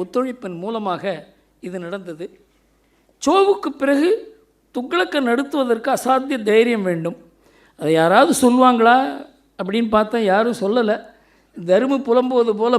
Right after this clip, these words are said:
புலம்புவதில் அர்த்தம் இல்லை. ஆனா எனக்கு அந்த தைரியம் இருந்தது, நானே உணர்ந்தது துக்ளக் இந்த மூன்று ஆண்டுகளாக நடந்ததுனால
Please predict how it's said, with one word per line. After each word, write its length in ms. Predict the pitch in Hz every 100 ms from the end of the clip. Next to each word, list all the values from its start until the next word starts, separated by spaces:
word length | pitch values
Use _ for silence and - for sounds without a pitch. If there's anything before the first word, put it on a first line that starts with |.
| 208
புலம்புவதில் 540 | 226 247 240 220 202 190
அர்த்தம் 280 | 190 233 196
இல்லை. 200 | 180 175 135 - _ _ _ _ _
ஆனா 260 | 214 262 320 320 262
எனக்கு 240 | 277 277 254
அந்த 180 | 214 190 185
தைரியம் 380 | 277 302 277 220
இருந்தது, 400 | 240 262 226 226 320 - - - 147
நானே 360 | 139 214 262 302 262
உணர்ந்தது 500 | 226 226 233 220 220 226 190 -
துக்ளக் 420 | 208 202 208 208
இந்த 100 | 180 165
மூன்று 200 | 175 180 170
ஆண்டுகளாக 480 | 180 180 175 175 170
நடந்ததுனால 640 | 160 165 160 156 151 143